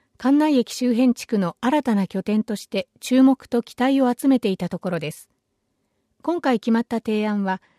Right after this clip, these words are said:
新産業創造拠点とライブビューイングアリーナ、レガシーホテルを整備することなどで多くの来街者や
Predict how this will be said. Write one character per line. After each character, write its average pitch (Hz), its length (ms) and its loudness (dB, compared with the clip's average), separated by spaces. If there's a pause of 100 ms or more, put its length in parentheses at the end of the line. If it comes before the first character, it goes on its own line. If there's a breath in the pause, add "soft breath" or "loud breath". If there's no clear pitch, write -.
(240)
新 302 300 -2
産 294 300 0
業 277 200 0
創 269 260 0
造 262 200 0
拠 254 160 -4
点 196 220 -4
と 156 260 -8 (400)
ラ 220 200 -2
イ 311 100 -2
ブ 302 120 -2
ビ 277 140 0
ュ 294 80 0
ー - 40 0
イ 285 100 2
ン 285 100 2
グ 262 160 2
ア 254 80 2
リ 247 200 2
ー 175 40 0
ナ、 156 160 -8 (600)
レ 202 160 -2
ガ 269 100 0
シ 302 240 -2
ー - 20 -2
ホ 311 140 -6
テ 269 140 -2
ル 226 100 0
を 190 80 -2
整 254 200 0
備 208 120 -2
す 208 160 -6
る 202 100 -2
こ 208 140 -8
と 214 140 -2
な 208 100 0
ど 185 140 -4
で 175 300 -4
多 285 180 0
く 247 140 -2
の 202 180 0
来 208 240 0
街 220 160 0
者 - 160 -8
や 165 200 -2